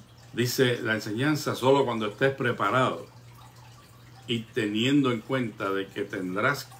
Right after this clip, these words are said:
que sortear muchos peligros. Es el momento entonces que en cierta manera estamos preparados. Cuando hayamos alcanzado la madurez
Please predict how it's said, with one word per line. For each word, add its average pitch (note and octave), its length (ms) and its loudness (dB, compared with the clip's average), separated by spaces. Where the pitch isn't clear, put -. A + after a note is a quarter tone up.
que G#2+ 80 -10
sortear G#2+ 720 -6
muchos A#2+ 920 0
peligros. G2 720 -4
Es - 160 -8
el B2 80 2
momento A2+ 500 4
entonces A#2+ 760 -4
que G2 120 -4
en E2+ 60 -10
cierta C#3+ 540 -2
manera C#3+ 320 0
estamos G#2 380 -6
preparados. F#2 960 -12
Cuando A2 640 4
hayamos B2+ 480 4
alcanzado A2 640 0
la G#2 80 0
madurez G2 880 -8